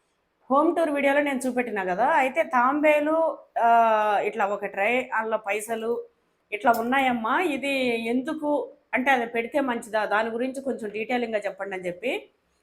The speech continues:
నాకు చాలా కామెంట్స్ వచ్చినాయి. ఒకటి రెండు అయితే వాళ్ళ పేర్లు చెప్తుంటే చాలా కామెంట్స్ వచ్చినాయి. ఒక ఆమె అయితే తనే ఒక టెన్ ఫిఫ్టీన్ కామెంట్స్ పెట్టి ఉండొచ్చు. ఇంకా వేరే వేరే వాళ్ళు కూడా చాలా అడిగారు. అయితే నేను దీని గురించి నాకు తెలిసిన ఒక నాలుగు విషయాలు దీని గురించి చెప్తా.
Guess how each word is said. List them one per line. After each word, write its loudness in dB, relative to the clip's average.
నాకు 4
చాలా 4
కామెంట్స్ 2
వచ్చినాయి. -2
ఒకటి -2
రెండు -2
అయితే -2
వాళ్ళ 0
పేర్లు -2
చెప్తుంటే -4
చాలా 6
కామెంట్స్ 0
వచ్చినాయి. -8
ఒక 2
ఆమె 4
అయితే 0
తనే 4
ఒక 2
టెన్ 0
ఫిఫ్టీన్ -4
కామెంట్స్ -2
పెట్టి -8
ఉండొచ్చు. -6
ఇంకా 2
వేరే 6
వేరే 4
వాళ్ళు 4
కూడా 2
చాలా 2
అడిగారు. -2
అయితే 2
నేను -2
దీని -4
గురించి -6
నాకు 2
తెలిసిన -6
ఒక -6
నాలుగు -2
విషయాలు -4
దీని -8
గురించి -8
చెప్తా. -4